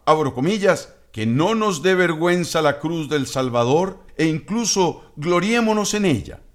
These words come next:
pues como se ha dicho, no se trataba de un simple hombre que moría en favor nuestro, sino de Dios,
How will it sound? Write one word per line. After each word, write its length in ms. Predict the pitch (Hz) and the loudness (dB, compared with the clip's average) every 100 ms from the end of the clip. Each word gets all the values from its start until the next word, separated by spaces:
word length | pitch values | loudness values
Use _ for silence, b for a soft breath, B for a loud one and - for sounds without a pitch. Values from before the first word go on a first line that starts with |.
| - | -16
pues 160 | 82 | -12
como 200 | - 120 | -6 -4
se 120 | 127 | -2
ha 60 | 175 | 0
dicho, 540 | 180 190 - 143 110 B B | 0 -2 0 0 -2 B B
no 100 | 120 | -4
se 120 | 135 156 | -4 -2
trataba 500 | 170 156 196 185 180 | -2 4 4 6 4
de 60 | |
un 140 | 175 160 | 0 -2
simple 460 | - 220 226 190 | -4 -6 -4 -2
hombre 420 | 185 180 165 156 147 | 2 2 2 -2 -2
que 80 | |
moría 360 | 143 143 151 160 | 0 0 0 0
en 100 | 143 | 0
favor 440 | 139 139 156 156 | 0 0 2 2
nuestro, 600 | 139 190 175 - 82 - b b b | 0 0 -2 -6 -12 -14 b b b
sino 340 | - 208 196 | -4 -2 2
de 100 | 180 | 2
Dios, 560 | 185 202 185 117 - | 2 4 4 2 -6